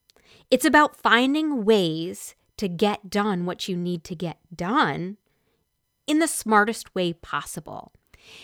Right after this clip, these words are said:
How to be more productive. It's not to be how to be busier. It's how to be more productive. Recently, one of my members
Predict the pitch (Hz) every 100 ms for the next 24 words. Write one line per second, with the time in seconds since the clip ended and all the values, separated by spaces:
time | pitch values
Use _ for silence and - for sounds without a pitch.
0 | - _ - - 269 330 - 254 180 220
1 | 208 214 214 - 185 185 180 - - 180
2 | 151 165 - - - - - - - -
3 | - - 226 240 240 262 - 320 220 240
4 | 233 220 220 214 - 208 185 190 156 214
5 | 294 240 160 156 233 392 _ _ _ _
6 | _ _ _ _ _ _ _ _ _ -
7 | 294 302 311 262 214 220 196 175 160 -
8 | 180 170 165 _ - 175 _ _ _ _
9 | _ _ _ _ _ _ _ _ _ -
10 | - _ _ _ - 254 392 554 - 339
11 | 240 220 226 208 214 247 240 226 208 196
12 | 185 180 180 202 254 277 -